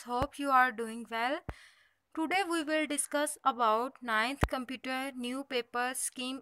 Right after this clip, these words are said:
A L P। इस स्कीम में आपको बताया जाएगा कि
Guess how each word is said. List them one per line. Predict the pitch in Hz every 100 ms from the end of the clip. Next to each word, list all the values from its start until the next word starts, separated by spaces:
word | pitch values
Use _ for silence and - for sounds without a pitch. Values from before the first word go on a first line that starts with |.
| -
A | 254 240 202
L | 196
P। | 214 180 - _ _ _ _ _ -
इस | 320 -
स्कीम | - 349 339
में | 349 339 294
आपको | 285 294 311
बताया | - 277 240
जाएगा | 269 277 233 220 240 269 302 -
कि | 294